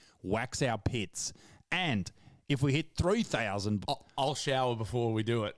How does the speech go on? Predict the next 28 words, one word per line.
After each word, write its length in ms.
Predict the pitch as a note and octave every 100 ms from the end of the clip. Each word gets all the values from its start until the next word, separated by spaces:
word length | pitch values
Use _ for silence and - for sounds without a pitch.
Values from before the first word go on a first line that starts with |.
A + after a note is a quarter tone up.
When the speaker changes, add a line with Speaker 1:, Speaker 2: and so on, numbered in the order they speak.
| -
Speaker 2:
If 140 | C#3+
we 80 | C#3
get 100 | A#2+
Speaker 1:
Yeah, 60 | G#2+
you 60 |
Speaker 2:
three 100 | C#3+
thousand. 120 | G#2 C3+
Speaker 1:
definitely, 320 | A2 G#2+ - A#2+
you 80 |
definitely 380 | A#2 - A2 A2
gotta 160 | G#2 A2+
shower. 340 | - G#2+ D3+ -
Speaker 2:
<laughs> 0 | - - - - - - - - _ _ _ -
Speaker 1:
Gabe 280 | D3 E3 F3
wants 240 | E3 C#3+
us 120 | C3+ -
to 100 | A#2+
get 160 | B2+
a 40 | A2
Brazilian. 580 | A2+ G#2 A#2+ G#2+ D#2+ - _ _ _ _ _ _ _ _ _ _ -
Speaker 2:
How 140 | C3+
do 60 | G3
you, 220 | A3 E3+ - _
is 100 | C3+
that 140 | E3 D#3+
like 140 | C3+ - -
sack, 500 | - A#2+ A#2 - -
crack? 360 | - A2 G#2+